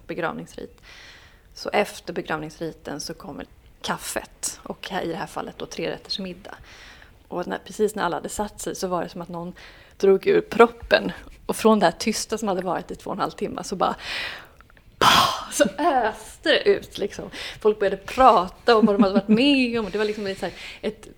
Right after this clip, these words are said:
bubbel och ett chatter. Och det tyckte jag var en sån här, den här känslan av att alla hade varit i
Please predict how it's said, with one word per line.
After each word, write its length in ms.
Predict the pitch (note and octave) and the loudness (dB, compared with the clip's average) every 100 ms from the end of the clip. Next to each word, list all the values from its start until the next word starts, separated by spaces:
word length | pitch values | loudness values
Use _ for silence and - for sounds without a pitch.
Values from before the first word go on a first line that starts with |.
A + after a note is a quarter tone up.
| - - - | -16 -14 -12
bubbel 580 | G3+ F#3+ D#4+ G3+ G#3 - | -4 2 2 2 -4 -2
och 60 | - | -4
ett 80 | |
chatter. 580 | - - C#4+ - - - - | -4 -2 -2 -4 -12 -12 -8
Och 100 | - | -4
det 100 | G#3+ | 0
tyckte 280 | A#3+ F3 - | 0 -2 -10
jag 40 | F3 | -8
var 60 | |
en 60 | F3 | -8
sån 120 | - | -10
här, 60 | D#3+ | -8
den 140 | G#3 | -8
här 100 | F3+ | -8
känslan 480 | - F3 E3 - E3+ | -8 -8 -8 -10 -10
av 320 | - D#3 E3 - - - - - - - _ _ | -8 -10 -12 -18 -20 -20 -20 -20 -20 -20 _ _
att 280 | - F#3+ - | -14 -14 -4
alla 200 | G#3 F3+ | 0 0
hade 180 | F3 F3 | -2 -4
varit 260 | F3 F3+ - | -8 -12 -10
i 140 | G#3 | -12